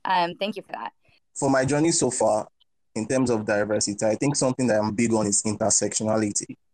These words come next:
Speaker 2: So being from Africa or being from Nigeria, I've joined communities where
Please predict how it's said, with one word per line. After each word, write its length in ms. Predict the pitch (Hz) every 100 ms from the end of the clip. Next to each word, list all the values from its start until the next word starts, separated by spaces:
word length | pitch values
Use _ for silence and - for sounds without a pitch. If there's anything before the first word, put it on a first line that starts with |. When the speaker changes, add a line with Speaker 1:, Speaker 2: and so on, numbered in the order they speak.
| _ _
Speaker 2:
So 480 | - - 113 110 - _ _ _ _ _ _ _ _ 127
being 380 | 127 151 151 151
from 200 | 123 117
Africa 360 | 117 - 117
or 80 | 107
being 140 | 113 127
from 180 | 113
Nigeria, 440 | 107 104 113 117 107
I've 140 | 107
joined 240 | 113 127 123
communities 560 | 123 113 113 113 110
where 340 | 107 117 110